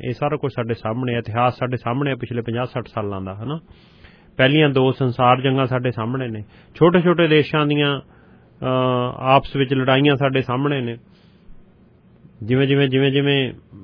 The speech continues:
ਅਸਲ ਦੇ ਵਿੱਚ ਗੱਲ ਇਹ ਆ ਵੀ ਵਿਗਿਆਨ ਨੇ ਬਹੁਤ ਕੁਛ ਦਿੱਤਾ, ਪਰ ਵਿਗਿਆਨ ਨੇ ਜਿਹੜਾ ਬਰੂਦ ਆ ਜਿਹੜਾ, ਇਹਦੀ, ਇਹਦੀ ਖੋਜ ਕਰਕੇ ਨਾ ਮਾਨਵਤਾ ਨੂੰ ਇਹੋ ਜਿਹੇ ਮਾੜੇ ਭੈੜੇ ਰਸਤੇ ਦੇ ਉੱਤੇ ਪਾਇਆ। ਪਹਿਲਾਂ ਕੀ ਹੁੰਦਾ ਸੀ? ਪਹਿਲਾਂ ਲੜਾਈ ਸਿੱਧੀ, ਜਿਹੜਾ ਫਿਜ਼ੀਕਲੀ ਤਕੜਾ ਉਹਦੇ,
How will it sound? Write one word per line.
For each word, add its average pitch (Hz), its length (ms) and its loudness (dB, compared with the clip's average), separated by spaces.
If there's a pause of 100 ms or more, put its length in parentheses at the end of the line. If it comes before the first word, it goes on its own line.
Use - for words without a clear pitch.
(580)
ਅਸਲ 208 220 2
ਦੇ 208 80 4
ਵਿੱਚ 196 240 2
ਗੱਲ 165 220 4
ਇਹ 196 120 2
ਆ 185 80 2
ਵੀ 202 120 -2
ਵਿਗਿਆਨ 151 440 4
ਨੇ 180 80 4
ਬਹੁਤ 170 220 0
ਕੁਛ 190 180 0
ਦਿੱਤਾ, 165 300 -2
ਪਰ 190 180 0
ਵਿਗਿਆਨ 135 400 2
ਨੇ 185 140 2
ਜਿਹੜਾ 190 200 2
ਬਰੂਦ 156 500 0
ਆ 196 80 8
ਜਿਹੜਾ, 180 400 2
ਇਹਦੀ, 175 260 0
ਇਹਦੀ 202 220 2
ਖੋਜ 160 340 2
ਕਰਕੇ 175 400 0
ਨਾ 156 160 -4 (360)
ਮਾਨਵਤਾ 156 480 4
ਨੂੰ 180 160 4
ਇਹੋ 156 200 2
ਜਿਹੇ 185 140 2
ਮਾੜੇ 139 440 2
ਭੈੜੇ 143 380 0
ਰਸਤੇ 151 340 0
ਦੇ 151 80 0
ਉੱਤੇ 147 220 -2
ਪਾਇਆ। 127 380 0 (280)
ਪਹਿਲਾਂ 196 280 6
ਕੀ 214 120 2
ਹੁੰਦਾ 196 260 4
ਸੀ? 190 140 -8 (560)
ਪਹਿਲਾਂ 180 260 6
ਲੜਾਈ 165 340 6
ਸਿੱਧੀ, 180 560 0
ਜਿਹੜਾ 151 260 0
ਫਿਜ਼ੀਕਲੀ 165 520 -2
ਤਕੜਾ 147 360 0
ਉਹਦੇ, 156 460 0